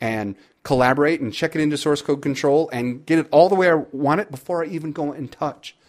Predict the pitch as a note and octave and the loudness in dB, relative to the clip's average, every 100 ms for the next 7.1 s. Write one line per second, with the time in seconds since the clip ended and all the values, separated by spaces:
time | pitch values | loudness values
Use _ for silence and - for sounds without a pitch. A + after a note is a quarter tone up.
0 | _ - A2+ A2+ G2 - - D3+ F#3+ F#3 | _ -8 -4 -2 -4 -8 -4 0 2 2
1 | D3 C#3+ D#3 F#3 - C3+ C3+ D3 - E3+ | 2 4 4 2 -4 -6 -4 -4 -4 -4
2 | F3 F#3 B3 - - - E3 A3 G3+ G3 | -2 -2 -4 -6 -20 -6 0 2 0 -2
3 | E3+ D#3+ D#3 C3 A#2 C3 A2 A2 - A#2+ | 0 0 2 -2 -2 -4 -4 -4 -6 0
4 | A#2+ A#2+ A#2+ G#2 G2+ A#2 A2 G#2 G2 G#2+ | 0 0 -4 -8 -8 -8 -8 -8 -6 -6
5 | D2+ E2 A#2 - - A#2+ B2 C3 A#2+ A#2+ | -6 -10 -18 -20 -14 -4 -4 2 2 2
6 | A#2 G#2 G2 G2 A#2+ C3+ G2+ E2+ F#2+ G#2+ | -4 -6 -8 -4 0 0 0 -6 -6 -8